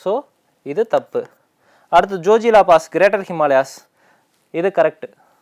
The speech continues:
ஏன்னா, ஆ, ஜோஜிலா பாஸ் வந்துட்டு கிரேட்டர் ஹிமாலயாஸோட ஒரு மவுண்டன் ரேஞ்சில் தான் ஜோஜிலா பாஸ் இருக்குது. அடுத்து கார்துங்லா பாஸ், லடாக் மவுண்டன் ரேஞ்சஸ். கார்துங்லா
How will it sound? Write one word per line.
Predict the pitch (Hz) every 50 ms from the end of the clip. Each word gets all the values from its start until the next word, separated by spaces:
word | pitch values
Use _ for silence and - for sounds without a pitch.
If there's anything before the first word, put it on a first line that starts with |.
| _ _ _ _ _ _ _ _ - -
ஏன்னா, | 147 170 208 277 - _ _ _ _ _ _ _ _ _ _ _ _ _ -
ஆ, | 139 139 139 139 139 135 135 143 147 143 _ _ _ _ _ _ _ _ _ _ _ _ _ _ _ _ _ _ _ _ 151
ஜோஜிலா | 180 202 214 214 220 208 202 - 185
பாஸ் | 170 170 - 170
வந்துட்டு | 160 160 165 214 220 294 320 - _ _ _ _ _ _ _ _ _ _ _ _ _ _ _ _ _ _ _ _ _ _ _ _ _ _ _ _ _ _ _ _ _ _ _ _ -
கிரேட்டர் | 170 202 226 226 240 214 190
ஹிமாலயாஸோட | 196 175 175 175 170 170 165 165 - 180 165 160 180 202 208 196 170
ஒரு | 160 156 151 151
மவுண்டன் | 151 156 160 180 170 160 156
ரேஞ்சில் | 151 139 139 139 139 160
தான் | 208 233 202 156 139 147
ஜோஜிலா | 151 147 147 139 135 131
பாஸ் | 131 113 - -
இருக்குது. | 123 113 - 113 117 - _ _ _ _ _ _ _ _ _ 147
அடுத்து | 156 165 - 190 - 196
கார்துங்லா | 185 202 220 226 240 226 208 185 165 -
பாஸ், | 170 180 - - - - - _ _ 143 143
லடாக் | 151 165 214 240 - 196
மவுண்டன் | 180 175 160 160 147 135 -
ரேஞ்சஸ். | 135 120 120 120 120 - - _ _ _ _ _ _ _ _ _ _ _ _ 175
கார்துங்லா | 180 190 190 208 196 190 180 170